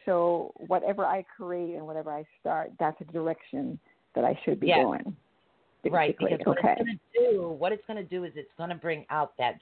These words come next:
Speaker 2: joy, that happiness, that harmony, uh, that peace of mind, and it's gonna make you a more brighter, joyful person is what it's doing. So they're saying that you're birthing something new.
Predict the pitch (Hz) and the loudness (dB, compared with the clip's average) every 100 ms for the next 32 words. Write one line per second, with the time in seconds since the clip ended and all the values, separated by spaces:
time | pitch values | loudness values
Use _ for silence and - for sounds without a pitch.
0 | - 123 123 123 127 127 - - _ 127 | -2 2 4 4 2 -4 -12 -20 _ -4
1 | 113 - 127 117 131 127 120 120 110 - | -2 -2 -2 -2 -4 -4 -4 -4 -4 0
2 | 95 85 117 123 123 131 127 127 123 123 | 0 0 0 2 4 2 0 0 0 -2
3 | 120 - - - 113 104 107 - - 143 | -4 -10 -20 -2 4 4 4 2 -2 -4
4 | 135 - 120 131 135 135 131 135 127 139 | -2 -2 -2 2 4 6 4 4 2 0
5 | - 160 160 156 151 147 151 131 127 135 | -2 -2 2 2 2 2 2 2 0 -2
6 | 120 131 131 123 - 113 113 - - - | 0 0 2 0 0 -2 -2 -4 -10 -2
7 | 113 - 95 85 - 87 80 _ 107 98 | 0 0 -6 -8 -2 0 0 _ 0 2
8 | 65 - - - - 120 113 110 - 127 | 0 -6 -20 -20 -2 2 4 4 4 4
9 | 123 117 - 120 98 104 135 139 143 139 | 4 0 0 -2 0 4 2 4 -2 -2
10 | - 139 123 127 120 131 135 90 | 0 0 0 -2 0 2 4 2